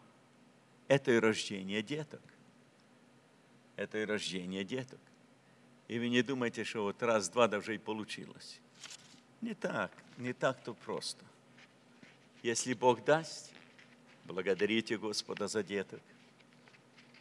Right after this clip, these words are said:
Если Бог не даст, просите, чтобы Он дал вам. Потому что у тех, у кого есть дети, они радуются.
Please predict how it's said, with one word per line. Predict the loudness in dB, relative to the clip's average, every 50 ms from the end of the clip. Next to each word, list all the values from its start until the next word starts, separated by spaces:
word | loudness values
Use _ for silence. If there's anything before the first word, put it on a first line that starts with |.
| -20 -14 -8
Если | -8 -6 -6 -6 -8 -8
Бог | -2 2 2 2 2
не | 0 -4 -2
даст, | 2 2 2 2 0 -4 -10 -12 -14 -18 -20 -20 -20 -20 -20 -20 -20 -20 -20 -20 -20 -20 -20 -10
просите, | -6 -6 -6 -6 -6 -8 -8 -8 -6 -8 -10
чтобы | -10 -10 -12 -10 -8 -8 -8
Он | -6 -8 -10 -8
дал | -8 -8 -10 -10 -12 -18
вам. | -20 -20 -20 -20 -20 -20 -20 -20 -20 -20 -20 -20 -20 -20 -20 -20 -20 -20 -20 -20 -20 -20 -20 -20 -20 -20 -20 -20 -20 -20 -20 -20 -20 -20 -20 -20 -20 -14 -8
Потому | -8 -2 0 2 2 2 2
что | 0 0 0 -2
у |
тех, | -2 2 2 2 2 2 -4
у | -14
кого | -6 -2 -2 -2 0
есть | -2 -2 -4 -4 -6 -8 -8
дети, | -6 -6 -6 -6 -6 -10 -12 -12 -14 -18 -20 -20 -20 -20 -18 -10
они | -8 -6 -2 -2 2
радуются. | 4 6 4 4 4 2 -2 -2 -2 -4 -4 -4 -8 -10